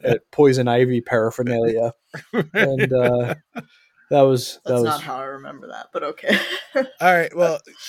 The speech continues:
Speaker 2: Cicero, Cicero's Batman and Robin hot take is, I loved Clooney's Batman. I loved Clooney as Batman. Like, yeah.
Speaker 3: All right.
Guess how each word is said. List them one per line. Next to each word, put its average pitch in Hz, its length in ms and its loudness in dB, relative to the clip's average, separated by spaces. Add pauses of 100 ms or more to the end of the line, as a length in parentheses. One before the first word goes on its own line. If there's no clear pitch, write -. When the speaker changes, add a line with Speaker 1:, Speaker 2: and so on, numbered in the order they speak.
(160)
Speaker 2:
Cicero, 202 500 0
Cicero's 208 480 0
Batman 165 380 0
and 156 100 0
Robin 151 540 2
hot 143 240 -4
take 170 420 -4
is, 135 720 0 (800)
I 123 160 4
loved 110 520 0
Clooney's 92 400 -8
Batman. - 560 -12 (200)
I 98 120 -4
loved 101 800 -2
Clooney 90 400 -6 (100)
as 80 280 -6
Batman. - 500 -12 (320)
Like, 87 360 -10 (1160)
yeah. 92 280 -10 (160)
Speaker 3:
All 202 200 -10
right. 320 400 -4